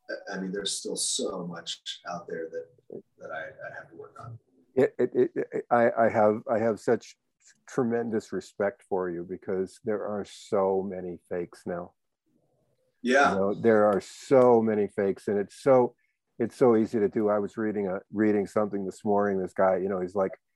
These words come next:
Speaker 2: he's looking on Craigslist and he sees this Gibson that he's gonna buy, you know, and, and he goes, he goes to meet the guy, and it's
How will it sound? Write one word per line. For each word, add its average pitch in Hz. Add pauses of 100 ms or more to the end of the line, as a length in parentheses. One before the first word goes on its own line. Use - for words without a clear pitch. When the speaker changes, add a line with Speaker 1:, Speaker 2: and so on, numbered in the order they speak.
(960)
Speaker 2:
he's 95
looking 120
on 104
Craigslist 92
and 92
he 95
sees 113
this - (220)
Gibson 98
that 90
he's 95
gonna 98
buy, 104
you 95
know, 92
and, 95
and 95 (340)
he 110
goes, 117 (100)
he 120
goes 120
to 123
meet 120
the 131
guy, 101 (480)
and 110 (140)
it's 113